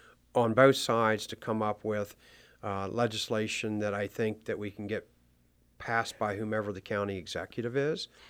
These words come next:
Uh, and so that takes working together. And growth really isn't a partisan issue. It's, it's, it's a matter of, uh, people want to have adequate road schools, and it's not a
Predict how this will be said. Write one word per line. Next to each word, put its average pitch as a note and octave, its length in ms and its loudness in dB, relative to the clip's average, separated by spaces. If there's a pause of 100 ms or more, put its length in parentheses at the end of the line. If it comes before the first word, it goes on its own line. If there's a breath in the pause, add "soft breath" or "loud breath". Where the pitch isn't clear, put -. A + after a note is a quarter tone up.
(420 loud breath)
Uh, G#2+ 200 2
and A#2 140 -2
so A#2+ 140 0
that C3 260 6
takes A#2+ 380 0
working A#2 420 0
together. G#2+ 440 -2
And A#2 100 0
growth A3+ 320 4
really C3 280 8
isn't A#2 280 4
a F#2 40 -4
partisan F#2+ 500 -2
issue. F2+ 400 -6
It's, F2 160 -10
it's, - 260 -8
it's G2+ 180 -10
a A2 40 -4
matter G#2+ 480 0
of, G2 200 -6 (500 soft breath)
uh, F#2+ 160 -4
people G#2+ 560 -6
want G#2 240 -2
to G2+ 100 -8
have F#2+ 580 -4
adequate G2 380 -6
road G2 260 -4
schools, F#2+ 480 -8
and F2+ 140 -8
it's - 160 -10
not F#2+ 280 -4
a F#2+ 180 -6